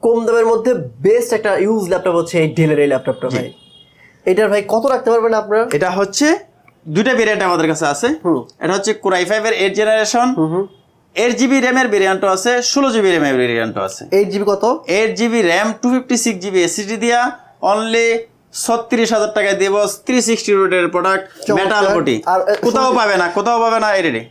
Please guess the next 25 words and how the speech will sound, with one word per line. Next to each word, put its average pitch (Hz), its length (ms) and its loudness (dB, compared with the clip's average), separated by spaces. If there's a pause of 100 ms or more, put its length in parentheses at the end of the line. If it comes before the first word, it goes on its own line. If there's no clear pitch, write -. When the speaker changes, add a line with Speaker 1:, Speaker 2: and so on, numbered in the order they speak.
Speaker 1:
আচ্ছা, 185 300 0
ষো-, 226 200 0
ষোলো 240 240 0
জিবি 226 160 0
বলেন 220 200 2
তো 220 100 0
ভাই। 214 100 0
Speaker 2:
হ্যাঁ, 220 120 0
ষোলো 254 300 0
জিবি, 254 280 2
পাঁচশো 254 360 -2
বারো 233 160 2
এনভিএমএ 170 320 2
Speaker 1:
আমি 165 120 2
Speaker 2:
এসএসডি 185 260 0
Speaker 1:
কিন্তু 214 160 2
Speaker 2:
দিয়া - 100 2
Speaker 1:
প্রাইস - 160 2
জানি, 170 220 2
বলেন। 147 260 0
Speaker 2:
only 262 720 2 (1000)
একচল্লিশ 202 420 0
হাজার 190 160 0
টাকা 160 160 0
দিব। 104 240 -4